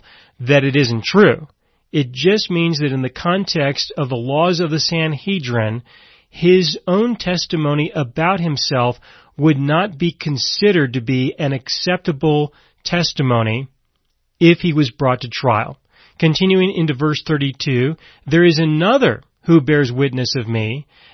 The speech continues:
and I know that the witness which he witnesses of me is true.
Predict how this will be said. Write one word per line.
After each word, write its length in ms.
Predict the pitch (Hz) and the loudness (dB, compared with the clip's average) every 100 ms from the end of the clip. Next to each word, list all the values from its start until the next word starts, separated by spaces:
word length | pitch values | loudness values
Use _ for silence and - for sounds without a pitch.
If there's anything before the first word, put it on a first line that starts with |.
| - | -2
and 180 | 151 185 | 0 2
I 320 | 185 226 262 | 0 2 2
know 520 | 190 220 208 110 143 _ _ _ | 2 2 2 0 -6 _ _ _
that 220 | 143 160 | 0 0
the 100 | 156 | 2
witness 640 | 135 139 214 226 226 233 - | 2 4 2 4 2 2 -2
which 300 | 151 156 - - | -2 -2 -4 -4
he 280 | 196 208 | -2 0
witnesses 800 | 170 135 202 196 190 - 180 175 180 | 0 2 2 2 -2 2 2 2 0
of 220 | 185 160 | 0 0
me 640 | 143 165 269 220 123 123 - _ _ _ - | 0 -2 0 0 0 -4 -10 _ _ _ 4
is 400 | 165 160 156 - | 6 6 2 -6
true. 580 | - 240 254 131 110 | -6 0 2 0 -2